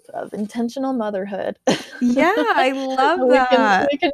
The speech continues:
Speaker 1: share little tidbits or something like that. <laughs>
Speaker 2: Yes. Yes, I love that. And I, I'm so grateful for your advice and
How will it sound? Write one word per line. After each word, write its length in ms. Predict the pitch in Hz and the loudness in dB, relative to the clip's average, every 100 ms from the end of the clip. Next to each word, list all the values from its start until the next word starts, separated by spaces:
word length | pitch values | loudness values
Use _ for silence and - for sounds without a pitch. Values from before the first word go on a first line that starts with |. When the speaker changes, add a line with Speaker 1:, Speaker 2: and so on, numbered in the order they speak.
| 285 | -2
Speaker 1:
share 220 | 269 254 | 4 6
little 240 | 247 240 240 | 8 6 4
tidbits 560 | - 254 202 202 185 | 2 0 2 0 2
or 100 | 226 | 0
something 320 | 269 233 208 196 | 0 -4 -4 -4
like 200 | 190 247 | -4 0
that. 340 | 294 - - 302 - | 2 2 0 0 2
<laughs> 220 | 294 254 | 0 2
Speaker 2:
Yes. 500 | 262 190 208 269 - 262 349 392 - 320 269 | 2 0 -2 -6 -10 -2 0 0 -4 -10 -8
Yes, 420 | 240 226 202 220 - | -2 0 0 -2 -2
I 100 | 226 | 0
love 400 | 220 220 208 196 | 2 2 0 0
that. 260 | 190 - | 0 0
And 120 | - 226 | 0 2
I, 340 | 220 214 214 - - | 2 2 0 -4 -2
I'm 220 | 220 226 | 0 0
so 240 | - 233 | 0 0
grateful 340 | 220 202 - 202 | 2 0 0 -2
for 140 | - | 0
your 140 | 185 | 0
advice 640 | 185 202 269 294 294 277 - | -2 -2 0 2 0 -2 -6
and 560 | 202 202 196 190 190 | -2 0 0 0 -4